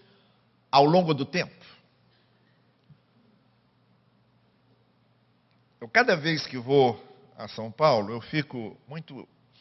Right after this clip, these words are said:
desalentado com o monotrilho que a Prefeitura de São Paulo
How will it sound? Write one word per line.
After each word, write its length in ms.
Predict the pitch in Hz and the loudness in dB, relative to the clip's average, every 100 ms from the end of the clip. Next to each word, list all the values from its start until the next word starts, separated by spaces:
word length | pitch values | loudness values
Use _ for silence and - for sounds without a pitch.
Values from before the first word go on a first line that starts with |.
| - - _ _ _ _ _ _ _ _ _ _ | -20 -20 _ _ _ _ _ _ _ _ _ _
desalentado 1080 | 101 101 127 127 113 104 160 156 110 85 90 _ _ _ _ _ _ _ _ | -16 -2 0 2 -2 -2 2 2 0 -6 -18 _ _ _ _ _ _ _ _
com 560 | 113 113 110 107 92 80 - - _ _ _ _ _ _ _ _ _ _ _ _ - | -2 -2 -2 -4 -10 -16 -20 -20 _ _ _ _ _ _ _ _ _ _ _ _ -18
o 80 | 113 | -4
monotrilho 960 | 131 147 135 147 143 156 131 98 95 - _ _ _ _ _ _ _ _ _ _ _ | 0 2 0 -2 -6 -6 -6 -8 -14 -20 _ _ _ _ _ _ _ _ _ _ _
que 80 | - | -20
a 40 | 120 | -16
Prefeitura 560 | 135 123 120 - 131 | -14 -10 -10 -6 -6
de 80 | 117 - | -6 -8
São 160 | 117 | -10
Paulo 500 | 107 135 131 120 117 | 0 4 4 4 -2